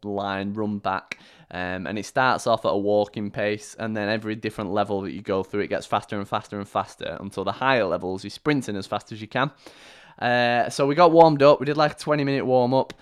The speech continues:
and then we started walking, and then we broke into a very, very light jog,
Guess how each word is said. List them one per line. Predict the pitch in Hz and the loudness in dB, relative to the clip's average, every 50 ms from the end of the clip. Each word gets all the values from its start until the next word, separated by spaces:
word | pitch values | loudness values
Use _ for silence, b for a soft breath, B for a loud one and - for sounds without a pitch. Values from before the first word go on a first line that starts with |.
| B B 185 B | B B -10 B
and | - 123 | -2 0
then | 123 127 | 0 0
we | 131 | 0
started | 127 - - 147 143 127 117 139 | 0 0 2 2 2 2 2 0
walking, | 135 127 127 131 127 127 - - - 127 127 127 131 B B B B B B | 0 2 4 4 4 4 2 0 -2 -2 0 -2 -4 B B B B B B
and | - 117 123 | -2 0 2
then | 127 127 131 | 2 2 2
we | 135 135 | 2 0
broke | 135 127 143 151 165 170 180 180 180 170 - | -2 0 6 10 10 12 12 10 8 6 2
into | 175 156 160 - 143 139 | 2 2 2 2 2 2
a | 139 135 | 2 2
very, | 131 127 143 147 156 156 156 151 | 2 2 4 4 6 6 4 4
very | 143 151 147 143 139 | 4 6 6 6 6
light | 135 135 135 135 135 131 135 135 123 - 135 | 4 4 4 4 2 2 0 0 -2 -4 -8
jog, | 123 123 131 139 123 104 120 143 - | -4 0 4 6 6 6 4 2 -4